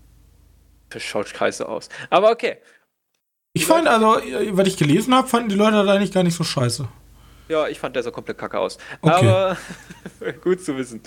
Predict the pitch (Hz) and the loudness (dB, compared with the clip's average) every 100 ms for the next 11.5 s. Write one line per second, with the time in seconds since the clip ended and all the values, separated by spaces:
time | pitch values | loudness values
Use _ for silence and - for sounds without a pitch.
0 | - - - - _ _ _ _ _ _ | -14 -14 -18 -20 _ _ _ _ _ _
1 | _ _ _ _ _ 143 147 147 147 - | _ _ _ _ _ 2 4 4 0 -12
2 | _ _ _ 117 135 147 147 170 160 - | _ _ _ 0 2 2 2 2 2 -2
3 | - 160 165 151 135 120 - _ _ _ | 0 2 2 -2 -6 -8 -12 _ _ _
4 | _ - 127 123 120 113 117 107 101 98 | _ -12 0 4 4 2 -2 -4 -6 -12
5 | _ _ _ _ _ _ _ _ _ - | _ _ _ _ _ _ _ _ _ -4
6 | 135 131 123 120 120 117 120 113 120 110 | -4 -2 -4 -2 -2 4 4 6 2 0
7 | - 117 107 107 107 104 110 107 107 _ | 2 2 2 2 2 2 -4 -8 -10 _
8 | _ - - - - _ 139 139 143 143 | _ -20 -20 -20 -20 _ 2 4 4 0
9 | 139 _ _ _ _ _ _ _ - 127 | -12 _ _ _ _ _ _ _ -6 -2
10 | 127 - 165 190 202 160 139 127 135 151 | -2 0 0 0 -2 -2 0 2 2 0
11 | 147 - - - | -4 -12 -18 -18